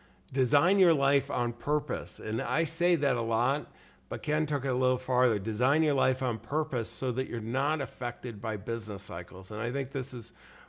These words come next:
one that, uh, many of us have thought about but didn't take the conscious action, and Ken has done that. Second is have a high level of confidence so that you can attract the capabilities, uh, those large capabilities. And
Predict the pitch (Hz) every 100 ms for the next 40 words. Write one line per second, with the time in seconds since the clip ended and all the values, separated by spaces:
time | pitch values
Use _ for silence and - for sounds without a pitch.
0 | - 120 135 139 127 113 110 107 107 -
1 | - 117 113 120 131 151 139 127 123 110
2 | - 127 120 131 131 127 113 98 123 123
3 | 107 117 117 113 - 120 117 113 104 -
4 | - - - _ - 123 120 - 107 92
5 | 110 101 - 123 120 117 110 113 107 -
6 | 104 101 87 - - 160 180 175 127 -
7 | - - - _ - 127 123 104 180 190
8 | 170 170 165 143 135 120 - 139 147 -
9 | 123 110 - 120 117 120 - 127 120 127
10 | 117 113 - - - - - 120 - -
11 | 143 156 147 - 123 - 127 123 117 127
12 | 127 123 104 87 - 101 98 107 110 117
13 | 120 123 - 117 113 110 117 107 104 101